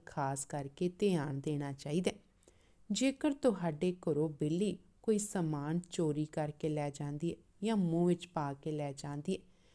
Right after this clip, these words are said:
ਕੁਝ ਲੋਕਾਂ ਦਾ ਮੰਨਣਾ ਹੈ ਕਿ ਉਹ ਤੁਹਾਡੀ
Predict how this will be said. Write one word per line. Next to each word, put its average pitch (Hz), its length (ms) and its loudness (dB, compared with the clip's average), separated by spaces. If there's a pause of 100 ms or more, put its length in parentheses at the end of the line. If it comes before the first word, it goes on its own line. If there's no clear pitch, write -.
(340)
ਕੁਝ 151 220 2
ਲੋਕਾਂ 147 440 -2
ਦਾ 143 180 0
ਮੰਨਣਾ 143 360 -2
ਹੈ 226 140 0 (320)
ਕਿ 269 80 -2
ਉਹ 269 60 0
ਤੁਹਾਡੀ 170 600 0